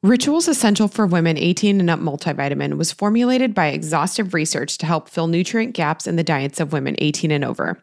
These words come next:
It's formulated with nutrients to help support brain health, bone health,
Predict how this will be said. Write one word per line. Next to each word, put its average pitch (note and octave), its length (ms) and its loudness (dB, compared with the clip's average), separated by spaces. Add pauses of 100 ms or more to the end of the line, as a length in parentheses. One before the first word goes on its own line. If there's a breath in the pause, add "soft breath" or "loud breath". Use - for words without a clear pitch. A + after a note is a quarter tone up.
(120)
It's - 140 0
formulated D4 580 2
with A#3+ 160 -2
nutrients F#3+ 480 2
to - 80 2
help E3 160 2
support - 420 -2
brain F#3 220 0
health, G#3+ 420 0
bone F3 240 2
health, F3+ 420 0